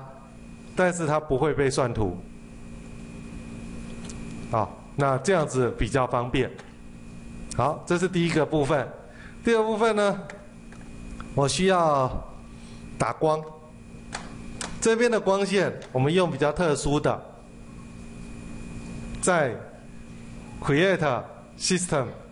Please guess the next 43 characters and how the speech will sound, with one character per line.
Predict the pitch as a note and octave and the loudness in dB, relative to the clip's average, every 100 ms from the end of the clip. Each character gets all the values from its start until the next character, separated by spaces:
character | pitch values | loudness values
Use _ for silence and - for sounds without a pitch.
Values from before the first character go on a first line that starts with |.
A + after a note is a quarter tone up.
| - - - | -18 -16 0
Bypass | D#3 E3+ F3 F3 E3 D3 C3 | 2 4 2 4 2 4 2
的 | C3 B2+ | 6 4
下 | B2+ F#3 C#3 | 4 4 4
面 | C3+ D3 A2+ - | 2 2 2 0
有 | A2+ | 0
个 | G#2+ A#2 | 2 2
Daylight， | D#3 C#3+ D3 D3+ G#2+ - A#2 - - - - - - | 2 2 4 2 0 -4 -8 -8 -16 -16 -16 -12 -4
不 | - | 2
要 | G3+ | 4
选 | F#3+ D3+ B2 | 4 2 2
错 | F3+ D#3+ | 4 4
哈， | B2 G2+ - | 2 -2 2
不 | D#3 | 4
要 | F3+ | 4
选 | D3 B2 | 2 2
到 | D3 | 2
Sunlight，Daylight。 | C#3+ C#3 C#3+ C#3+ A2 - - - - - D#3 D#3+ E3 A2+ - - - - - - - - - - - - | 2 0 2 2 2 -4 -16 -16 -12 0 2 4 4 2 -4 -16 -18 -18 -16 -16 -14 -12 -12 -12 -12 -4
呃， | - D3 C#3+ C#3 C3+ C3 B2 - - - | 2 4 6 6 6 4 0 -10 -18 -16
反 | - C3+ | 0 4
正 | A3 | 4
就 | A3+ | 4
是 | G#3+ F3 | 4 4
不 | F3+ | 4
是 | F#3+ A#3+ | 2 4
阳 | D#3+ E3 | 4 4
光 | F#3+ F#3+ | 2 2
是 | F#3 E3+ | 0 2
日 | F#3 | 4
光 | D3+ D#3 C#3+ | 6 4 4
啊， | C3 F#2 - - | 0 -2 -8 -12
这 | - | -2
个 | F3 E3 | 2 2
意 | D#3 | 2
思， | C3 D3+ A#2 - - - - - - - - - | 2 2 2 -2 -16 -16 -14 -14 -12 -12 -10 -4
好 | G2+ | 0
像 | C#3 | 0
是 | B2+ | 0
一 | A2+ | 2
样 | A2+ | 2
的 | G#2 | 2
东 | G2+ | 0
西。 | G2+ F#2+ F#2+ - - - - - | 0 -4 -8 -10 -10 -12 -10 0
好， | A2+ | 0